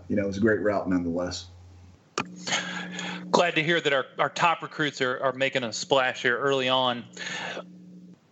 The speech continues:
Speaker 2: I always like to gauge the, the level of the team off of Coach Patterson's attitude. There seems to be an inverted relationship between those two things. Tell us,
Speaker 1: Yeah.
Speaker 2: tell us what you saw of Coach Patterson out there just in the first day and as well as the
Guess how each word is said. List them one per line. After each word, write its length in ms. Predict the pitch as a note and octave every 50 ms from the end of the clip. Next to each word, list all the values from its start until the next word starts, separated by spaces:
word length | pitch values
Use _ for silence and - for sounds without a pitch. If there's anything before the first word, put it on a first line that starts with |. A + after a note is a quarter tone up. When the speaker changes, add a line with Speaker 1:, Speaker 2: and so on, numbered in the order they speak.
| _ _ _ _ -
Speaker 2:
I 180 | - G3+ A3+
always 260 | B3+ C#4+ D4 C4 G#3+ -
like 220 | G#3+ A3 G#3+ -
to 80 | - -
gauge 480 | - - D#3 D#3+ E3 E3+ F3 - - C#3+
the, 320 | C#3+ D3 C#3 C3+ C3 B2+ -
the 100 | - C#3
level 320 | C3+ D3 D3+ D3 D#3 D3+ D3
of 80 | -
the 80 | - C3
team 540 | - - - - D#3+ D#3 D3 C#3+ C#3 C3+ - _ _ -
off 260 | D3+ C#3 C#3 C#3+ -
of 240 | - C3+ B2+ - -
Coach 400 | - - D#3 C#3+ - - - -
Patterson's 480 | - E3 D3+ C#3 C#3 C3+ - D3 C#3 C3+
attitude. 640 | A#2 B2 B2+ C3+ D3 - - E3 E3 E3 E3+ F3 F3+ _ _ _ _ -
There 140 | D#3+ D3+ C#3+
seems 260 | - - F#3+ F#3 -
to 100 | - -
be 120 | D#3 D3 C#3
an 80 | B2+
inverted 480 | C#3 C#3 D3 D#3 C3+ D3 D3+ D3+ D3+ C3+
relationship 600 | C3 C3 B2+ B2+ C3+ - - D#3 - - F3 -
between 280 | - - - F3 E3 D#3+
those 180 | D#3+ D3+ -
two 160 | - - - F3
things. 500 | - - F#3 F3 D#3+ F3 F#3 - - - - - - - - -
Tell 160 | - - C#4
us, 160 | C#4+ C4 -
Speaker 1:
Yeah. 80 | A#3 G3+
Speaker 2:
tell 160 | F#3+ C4 C#4+
us 140 | C#4+ C#4 -
what 100 | C4 A#3+
you 80 | G#3+ G3+
saw 280 | - - G#3+ G3+ F#3+
of 80 | E3+ -
Coach 220 | - F3+ D#3+ -
Patterson 460 | - E3 D3+ C#3+ D3 C#3 - - C#3
out 160 | B2+ B2 A#2 -
there 100 | C#3 C3
just 260 | - D3 C#3 - -
in 60 | C#3+
the 80 | C3 A#2+
first 300 | - D#3 D3 C#3 - -
day 240 | C#3+ C3+ C3+ C#3
and 80 | C3+ C3+
as 100 | C3+ A#2+
well 220 | C3 D3 C#3 C3+
as 140 | C3+ C3 -
the 240 | - C#3 A#2+ A#2 A2+